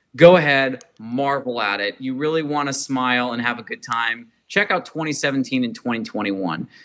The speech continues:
Twenty seventeen, the L D S, guy went one for seventeen, hit oh fifty-nine. Twenty twenty-one in the A L C S,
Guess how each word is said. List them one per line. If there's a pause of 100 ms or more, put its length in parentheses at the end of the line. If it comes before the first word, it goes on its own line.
Twenty
seventeen,
the
L
D
S, (160)
guy
went
one
for
seventeen,
hit
oh
fifty-nine. (400)
Twenty
twenty-one
in
the
A
L
C
S,